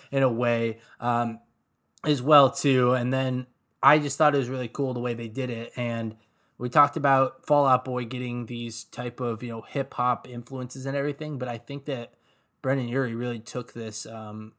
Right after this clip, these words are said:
you know, the songwriting was from someone else, but I think he really took this and it was made for his voice to go in that way,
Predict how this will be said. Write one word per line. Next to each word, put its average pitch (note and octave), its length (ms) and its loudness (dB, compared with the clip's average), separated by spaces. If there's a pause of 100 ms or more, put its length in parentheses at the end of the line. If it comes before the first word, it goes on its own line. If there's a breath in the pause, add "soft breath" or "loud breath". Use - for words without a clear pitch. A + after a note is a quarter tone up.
(180)
you B2+ 100 -8
know, B2 80 -4
the A#2 100 -10
songwriting B2+ 600 0
was A#2 180 -4
from B2 160 -10
someone A#2+ 280 -8
else, A2+ 140 -6
but A#2 120 -14
I - 80 -4
think D#3 240 -8
he C3+ 100 -6
really B2+ 200 -6
took - 320 -8
this A#2+ 240 -10
and B2 80 -8
it A#2+ 40 -8
was A2+ 180 -10
made A#2 240 -10
for A#2+ 140 -12
his A#2 180 -12
voice A#2 320 -14
to - 140 -16
go A2+ 300 -10
in A2+ 140 -10
that A2 220 -12
way, A2+ 300 -10